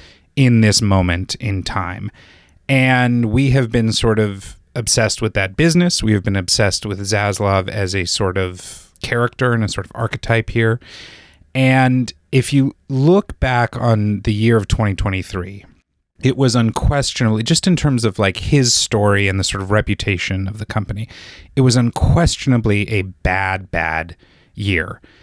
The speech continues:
He started from a position of, "I'm coming, I'm, I'm the new Hollywood mogul, I have a seat at the table, and, uh, I have a great vision for how to run this company, and it's,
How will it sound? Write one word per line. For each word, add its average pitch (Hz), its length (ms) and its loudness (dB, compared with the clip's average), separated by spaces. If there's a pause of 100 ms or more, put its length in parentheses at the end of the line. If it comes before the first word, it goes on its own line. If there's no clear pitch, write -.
(160)
He 131 240 4
started 156 560 2
from 135 180 2
a 123 60 2
position 110 640 0
of, 98 640 -4 (380)
"I'm 110 400 0
coming, 131 420 0
I'm, 120 220 0
I'm 113 220 2
the 110 80 4
new 139 260 4
Hollywood 131 420 4
mogul, 117 380 4
I 104 120 0
have 98 160 2
a 98 60 -2
seat 143 280 2
at 120 100 -2
the - 80 -2
table, 110 680 2 (460)
and, 107 920 0
uh, 113 240 0
I 113 120 0
have 107 200 -2
a 110 60 -2
great 123 320 2
vision 120 320 4
for 117 100 4
how 113 100 4
to 110 60 0
run 110 180 2
this 107 140 2
company, 107 560 0
and 101 320 -2
it's, - 340 -2